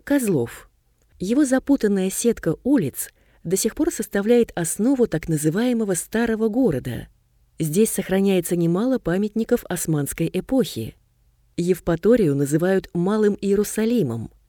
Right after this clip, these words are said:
Здесь можно встретить храмы нескольких религий, представители которых веками жили здесь бок о бок друг с другом. В конце девятнадцатого века Евпатория начинает развиваться как морской и бальнеологический курорт.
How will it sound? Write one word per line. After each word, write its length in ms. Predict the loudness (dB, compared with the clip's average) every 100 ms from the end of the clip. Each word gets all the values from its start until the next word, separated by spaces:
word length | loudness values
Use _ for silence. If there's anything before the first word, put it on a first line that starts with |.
| _
Здесь 360 | 0 0 0
можно 220 | 2 2 2
встретить 460 | 0 0 2 0
храмы 480 | -2 0 0 2 0 0
нескольких 580 | 0 0 -2 -2 -4
религий, 640 | 0 0 2 0 0 -8 -10 -4
представители 600 | -4 0 2 2 0 -4
которых 520 | -2 0 2 2 0 -4
веками 540 | -2 0 0 2 2
жили 320 | 4 2 4
здесь 280 | 4 2 2
бок 340 | 0 -2 -2 -2
о 140 | -2
бок 200 | 0 -2
друг 280 | 0 -2 -2
с 40 |
другом. 560 | 0 2 2 0 -6 -10 -14 _ _ _ _
В 100 | -14
конце 440 | -2 -2 0 -2 -2
девятнадцатого 800 | 0 0 2 2 0 0 0 0
века 480 | 2 0 -2 -8 -10 _
Евпатория 600 | -4 -4 -2 -2 2 2 2
начинает 500 | 2 2 2 0 0
развиваться 640 | 0 2 0 0 -2 -2
как 220 | -4 -2
морской 500 | -4 -4 -2 2 2
и 160 | 2 0
бальнеологический 920 | 2 2 4 2 2 -2 -2 -4 -2
курорт. 560 | 2 2 2 -2 -18